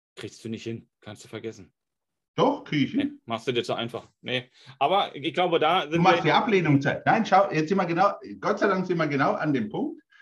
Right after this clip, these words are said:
Speaker 2: wo ich sag, fünfzig fünfzig. Das eine ist eine starke Behauptung, das andere ist eine starke Behauptung. Mehr ist es nicht.
Speaker 1: Gut, und ich rede, und ich reagiere jetzt mit beredetem Schweigen darauf.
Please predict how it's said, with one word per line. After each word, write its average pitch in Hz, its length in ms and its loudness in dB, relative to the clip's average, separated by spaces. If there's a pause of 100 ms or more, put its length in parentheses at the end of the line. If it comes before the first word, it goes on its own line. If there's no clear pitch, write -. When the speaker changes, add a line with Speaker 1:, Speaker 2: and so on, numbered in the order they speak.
(140)
Speaker 2:
wo 131 100 -2
ich 143 80 -4
sag, 151 240 -4
fünfzig 127 480 -6
fünfzig. - 560 -6 (460)
Das 131 160 0
eine 143 260 2
ist 196 60 -4
eine 185 120 0
starke 170 320 0
Behauptung, 156 580 -2
das 156 140 -6
andere 143 260 -2
ist 123 80 -4
eine 104 80 -4
starke 98 320 -4
Behauptung. 87 720 -4
Mehr 117 360 2
ist - 140 -6
es 160 120 -10
nicht. - 320 -6 (400)
Speaker 1:
Gut, 123 200 0
und 120 140 -2
ich 147 120 0
rede, 147 380 0
und 147 140 2
ich 165 120 0
reagiere 160 460 2
jetzt 160 200 -2
mit 147 140 -6
beredetem 147 460 -2
Schweigen 135 460 -2
darauf. 113 460 -2